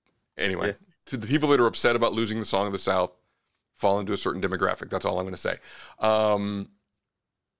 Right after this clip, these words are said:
Speaker 1: anyway, uh, they're also, I, I guess it says twentieth Century,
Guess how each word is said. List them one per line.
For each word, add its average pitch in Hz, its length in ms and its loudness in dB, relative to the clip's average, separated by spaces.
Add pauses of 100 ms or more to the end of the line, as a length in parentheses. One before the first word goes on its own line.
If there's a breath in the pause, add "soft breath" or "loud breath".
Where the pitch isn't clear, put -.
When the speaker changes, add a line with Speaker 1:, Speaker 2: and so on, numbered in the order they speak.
(240)
Speaker 1:
anyway, 104 320 2 (120)
uh, 101 440 4 (160)
they're 117 180 0
also, 123 400 2
I, 110 160 2 (100)
I 113 100 0
guess 117 240 -2
it - 140 -8
says 185 200 2
twentieth 131 420 -2
Century, 127 560 -4